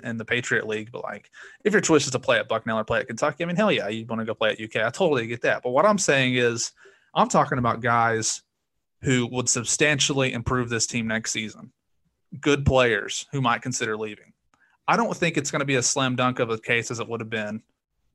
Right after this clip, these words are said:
just even five years ago if you were considering leaving your school for Kentucky. Like, I think if you get a kid in a pretty good situation at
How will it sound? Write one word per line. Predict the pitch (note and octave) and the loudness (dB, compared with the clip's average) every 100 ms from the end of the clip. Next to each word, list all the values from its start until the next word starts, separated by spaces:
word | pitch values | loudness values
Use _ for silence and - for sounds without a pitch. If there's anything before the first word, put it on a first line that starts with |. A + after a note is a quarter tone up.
| _ _ _ _ _ C#3 | _ _ _ _ _ -6
just | C3 - | -4 -2
even | C#3 B2 | -2 -2
five | A#2 C3 A#2 | 2 2 4
years | B2+ B2+ | 0 0
ago | A2 - | -2 -6
if | - | -6
you | |
were | A2 | -8
considering | A2+ - A2+ G#2+ | -6 -4 -2 -2
leaving | A2 A2 G#2+ | -4 -8 -8
your | G#2 | -10
school | - A2 | -8 -10
for | - A2+ | -10 -12
Kentucky. | A2 - - - - - | -10 -10 -10 -12 -20 -8
Like, | C3 | 0
I | F#3+ | 2
think | A#3 D#3+ | 2 -2
if | D3 | -2
you | |
get | D#3 B2 | 2 2
a | |
kid | - C#3 C3 | 2 2 4
in | A#2 | 2
a | A2 | 0
pretty | - D3 | 0 0
good | C#3 C3+ | 0 0
situation | - C3+ B2+ B2 B2 C3+ B2+ - _ _ _ _ _ _ _ _ _ - | 0 0 2 2 2 2 0 -6 _ _ _ _ _ _ _ _ _ 0
at | A2+ A2 A2 G#2+ | 4 4 6 4